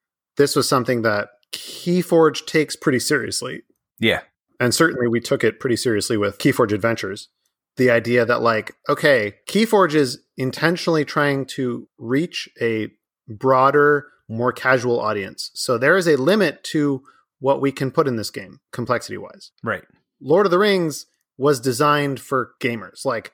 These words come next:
Speaker 1: Lord of the Rings was literally a gamer saying, "Hey, other gamers goldfish decks. What if that was the whole game?"
Speaker 2: Right.
Speaker 1: At no
Speaker 2: <laughs>
Speaker 1: point was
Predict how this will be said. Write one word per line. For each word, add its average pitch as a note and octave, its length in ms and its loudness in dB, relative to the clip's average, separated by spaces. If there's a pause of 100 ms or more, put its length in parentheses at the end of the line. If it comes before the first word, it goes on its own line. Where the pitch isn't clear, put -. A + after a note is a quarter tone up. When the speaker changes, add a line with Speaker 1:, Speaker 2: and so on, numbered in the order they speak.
(260)
Speaker 1:
Lord G#3+ 200 4
of C#4 40 2
the A#3 60 4
Rings A3 240 2
was D3+ 180 -2
literally D#3+ 680 2 (360)
a C#3 160 0
gamer B2 540 -2 (200)
saying, C3 600 0 (200)
"Hey, D#3+ 400 2 (120)
other F3+ 300 2
gamers D3+ 580 0 (100)
goldfish B2 520 -2
decks. A#2+ 440 -2 (380)
What C#3 160 2
if F#3 120 -2
that D3+ 200 2
was D#3 160 0
the D3 100 0
whole D3+ 160 2
game?" B2 400 -2 (360)
Speaker 2:
Right. A2+ 200 0
Speaker 1:
At C#3+ 140 -8
no F#3+ 220 4
Speaker 2:
<laughs> - 0 -
Speaker 1:
point A3 320 2
was E3 140 4